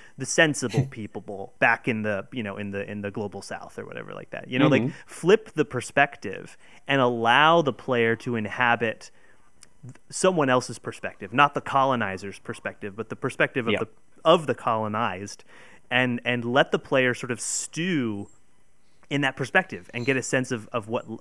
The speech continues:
Speaker 1: what that, what the, what the actions of the first game sort of mean. Like that, I don't know, you know,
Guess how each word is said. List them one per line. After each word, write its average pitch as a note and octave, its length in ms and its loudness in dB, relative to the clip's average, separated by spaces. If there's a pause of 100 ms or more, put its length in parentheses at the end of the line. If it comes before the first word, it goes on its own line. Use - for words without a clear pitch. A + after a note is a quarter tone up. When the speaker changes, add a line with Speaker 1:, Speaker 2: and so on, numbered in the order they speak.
Speaker 1:
what B2 220 0
that, A2+ 340 2 (320)
what D3 220 2
the, A#2 340 4
what D3+ 160 2
the - 120 -4
actions C3+ 520 2
of G#2+ 100 -2
the A2+ 80 -2
first - 300 -4
game A2 180 -6
sort G#2 140 -12
of F#2+ 100 -12
mean. G2 480 -12
Like G#2 120 -12
that, C3+ 260 4 (400)
I C3 80 10
don't A#2+ 100 4
know, F2+ 200 -8 (100)
you C#3+ 140 2
know, G#2 180 2